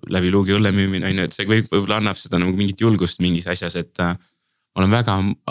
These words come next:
mõtlema, et võib-olla ikka nagu mingi režissööri teema, et mul on väga kindel mingi oma mingi arvamus ja visioon vahepeal ja nagu push in seda võib-olla vahepeal, on ju. Aga mis ma praegu,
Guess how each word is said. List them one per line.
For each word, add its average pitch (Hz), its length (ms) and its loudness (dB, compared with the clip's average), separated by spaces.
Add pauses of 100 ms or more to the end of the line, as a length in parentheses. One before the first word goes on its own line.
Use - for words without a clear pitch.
mõtlema, 107 340 0
et 98 80 -8
võib-olla 110 240 0
ikka 113 140 -6
nagu 120 160 -2
mingi 147 240 -4
režissööri 147 400 0
teema, 82 220 0
et 95 60 -4
mul 123 120 4
on 127 80 2
väga 120 240 -2
kindel 101 320 0
mingi 87 160 0
oma 90 240 -2
mingi 87 180 -4
arvamus 117 440 2
ja 87 40 -4
visioon 120 400 0
vahepeal 117 460 -2
ja 87 80 -8
nagu 87 180 -6
push - 300 -8
in 85 80 -2
seda 117 240 2
võib-olla - 260 -4
vahepeal, 110 300 -4
on 101 160 -4
ju. 117 60 -6 (1200)
Aga 107 560 2
mis 110 160 2
ma 110 100 0
praegu, 104 360 0